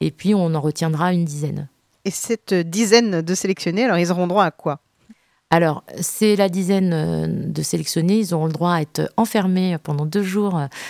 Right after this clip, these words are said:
Speaker 1: pour réfléchir et pour, euh, pour, euh, se nourrir, euh, de, d'experts qu'on va réunir, euh, euh, puisqu'on est onze chargés de mission. Ça veut dire qu'il y aura pratiquement une personne par porteur de projet,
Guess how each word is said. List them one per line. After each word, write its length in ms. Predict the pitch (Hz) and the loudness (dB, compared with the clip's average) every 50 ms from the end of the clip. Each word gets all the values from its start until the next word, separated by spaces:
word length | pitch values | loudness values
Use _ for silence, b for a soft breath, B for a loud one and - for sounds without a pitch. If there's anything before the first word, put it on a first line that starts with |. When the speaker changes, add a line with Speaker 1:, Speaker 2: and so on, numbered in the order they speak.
| B B B B _ | B B B B _
Speaker 1:
pour 160 | - 165 156 | -2 0 0
réfléchir 760 | 180 202 - - 196 180 - - - 190 202 202 196 196 180 - | 0 0 0 0 -2 -2 -2 0 0 2 2 2 2 2 0 -2
et 100 | - 170 | -2 -4
pour, 380 | 151 _ - - 170 160 151 160 | -6 _ -8 -8 -6 -4 -2 -2
euh, 160 | 151 147 147 139 B B B B B B | -2 -2 -2 -4 B B B B B B
pour, 260 | - - 165 143 156 160 | -10 -8 -6 -4 -2 -2
euh, 280 | 151 151 147 147 151 | 0 0 -2 -2 -4
se 160 | 147 - - | -4 -2 0
nourrir, 480 | 175 170 190 202 185 208 214 208 202 175 | 2 2 4 4 4 2 2 2 0 0
euh, 200 | 170 165 160 160 143 - | 0 0 0 -2 -4 -6
de, 340 | - 156 160 156 151 147 151 | -6 -4 -2 -2 -2 -2 -2
d'experts 520 | 151 147 170 175 - - - 208 196 - | -2 -4 -4 -4 -4 -2 0 0 0 0
qu'on 100 | - 175 | 0 0
va 240 | 170 165 151 160 156 | 0 0 0 0 0
réunir, 500 | 143 156 156 156 165 170 175 175 160 151 | 0 0 0 0 0 0 0 0 -2 -2
euh, 200 | 151 147 139 139 - B B B B B B - | -2 -2 -4 -4 -8 B B B B B B -6
euh, 80 | - 139 - | -6 -6 -6
puisqu'on 300 | - - - - 170 156 | -6 -8 -4 -2 0 0
est 100 | 156 - - | 0 0 0
onze 160 | 220 226 233 | 2 2 2
chargés 320 | - - 202 180 175 165 175 | 2 0 -2 0 0 0 0
de 80 | 165 | 0
mission. 420 | 165 165 160 - - 190 196 220 - - | 0 0 0 -2 -2 -2 -2 -2 -4 -10
Ça 180 | - - 165 | -10 -6 -6
veut 100 | 151 - | -4 -4
dire 160 | 147 175 170 - | -2 -4 -4 -2
qu'il 120 | - 170 | -2 -2
y 20 | |
aura 120 | 165 147 156 | -2 -2 -2
pratiquement 500 | - 160 156 - - - - 170 175 - _ _ _ - | -4 -4 -8 -8 -6 -2 -2 -2 -2 -2 _ _ _ 0
une 140 | 202 202 196 | 0 2 2
personne 420 | - 196 - - - 196 196 190 | 2 -2 -2 0 0 2 2 0
par 180 | - - 165 - | 0 -2 -4 -4
porteur 380 | - - 170 - - 175 160 160 | -4 -6 -6 -4 -2 -4 -2 -2
de 100 | 156 160 | -2 -4
projet, 400 | - - - 165 156 214 294 | -4 -2 -2 0 0 0 -2